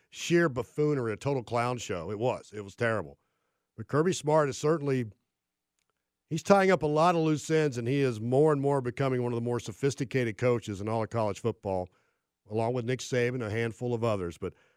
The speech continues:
that was something else. He's the M V P right there.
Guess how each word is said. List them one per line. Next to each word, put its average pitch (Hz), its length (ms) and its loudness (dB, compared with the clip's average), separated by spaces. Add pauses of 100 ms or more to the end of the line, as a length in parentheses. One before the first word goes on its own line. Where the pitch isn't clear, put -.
(100)
that 123 240 0
was 135 100 -4
something 123 380 0
else. 113 280 0 (360)
He's 180 180 0
the 175 140 6
M 170 100 4
V 160 140 2
P 170 180 4
right 127 260 2
there. 92 260 -6